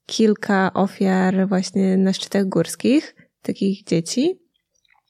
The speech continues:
Są w różnych muzeach, one są w formie zamrożonej, oczywiście takiej kompletnej mumii.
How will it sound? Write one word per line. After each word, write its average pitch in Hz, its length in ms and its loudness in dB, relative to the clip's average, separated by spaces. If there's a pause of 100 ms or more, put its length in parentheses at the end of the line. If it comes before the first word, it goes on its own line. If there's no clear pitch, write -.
(220)
Są 208 140 0
w 196 40 -4
różnych 202 300 0
muzeach, 220 420 2
one 214 160 2
są 214 260 -2
w 220 40 -8
formie 196 500 0
zamrożonej, 190 580 0
oczywiście 175 480 -4
takiej 180 400 -2 (400)
kompletnej 202 540 0
mumii. 214 440 0